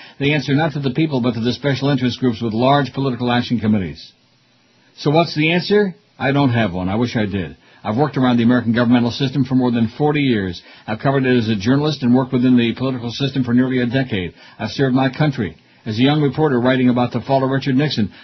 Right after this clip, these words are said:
I thought America had sunk as low as it could go. I was wrong. The sinkhole deepened. It's kinda like Q A M.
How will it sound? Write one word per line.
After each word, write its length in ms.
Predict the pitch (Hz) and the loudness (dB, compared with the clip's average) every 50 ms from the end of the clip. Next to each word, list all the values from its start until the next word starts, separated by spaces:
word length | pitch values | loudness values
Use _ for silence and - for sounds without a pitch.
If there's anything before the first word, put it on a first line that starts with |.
| - | -8
I 100 | - 127 | -8 -4
thought 220 | 123 - 165 160 147 | 0 2 2 2 4
America 280 | 139 131 127 123 120 | 4 4 2 2 2
had 120 | 135 127 113 | 0 -2 -2
sunk 280 | - - 143 143 139 - | 0 0 0 0 0 0
as 120 | 123 110 101 | -2 0 2
low 160 | 127 135 135 | 2 2 2
as 100 | 117 127 | 0 -2
it 100 | 131 123 | -2 -2
could 160 | - 131 127 117 | -2 -2 -2 -2
go. 300 | 110 95 85 76 73 - _ _ _ _ _ _ _ - | -2 -4 -4 -6 -10 -14 _ _ _ _ _ _ _ -6
I 60 | 98 | -2
was 180 | 110 131 135 120 | 0 0 2 2
wrong. 420 | 151 165 160 143 123 120 123 123 - _ _ _ _ _ _ _ _ _ _ - | 4 4 4 4 4 2 0 -2 -4 _ _ _ _ _ _ _ _ _ _ -8
The 60 | 110 | -8
sinkhole 600 | 104 - 175 175 170 127 - 156 151 151 127 107 | -4 -2 -2 -2 -2 0 0 0 0 0 0 0
deepened. 400 | 107 143 160 156 - 151 147 139 | 0 0 0 0 -2 -4 -4 -4
It's 140 | 127 123 - | -4 -6 -4
kinda 180 | - 180 190 160 | -4 -2 -2 -2
like 140 | 135 - | -4 -4
Q 200 | - - 151 147 | -4 -4 -2 -2
A 80 | 143 143 | -2 -4
M. 280 | 160 165 135 98 82 | -4 -4 -6 -6 -8